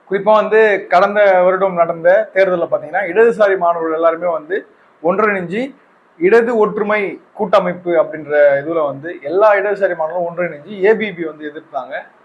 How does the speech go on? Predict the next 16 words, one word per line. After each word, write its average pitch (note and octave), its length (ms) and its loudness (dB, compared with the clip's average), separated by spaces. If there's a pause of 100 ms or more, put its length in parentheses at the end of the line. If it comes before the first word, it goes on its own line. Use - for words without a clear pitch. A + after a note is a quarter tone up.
அதுல C3+ 180 -14
வந்து D#3 140 -10
இடதுசாரி E3+ 420 -2
மாணவர்கள் C#3 280 -8
தான் D3+ 80 -4
வெற்றி C#3+ 220 -14
பெற்றாங்க. B2+ 420 -12 (760)
இந்த A3 240 2
ஆண்டு A#3+ 240 4
வந்து G#3 280 0 (320)
என்னன்னா, F3+ 340 0
இடதுசாரி G3 480 2
மாணவர்கள் D3 360 -4
வந்து D#3 480 -8
ஒற்றுமை E3 380 -14
இல்லாமல், C#3+ 440 -4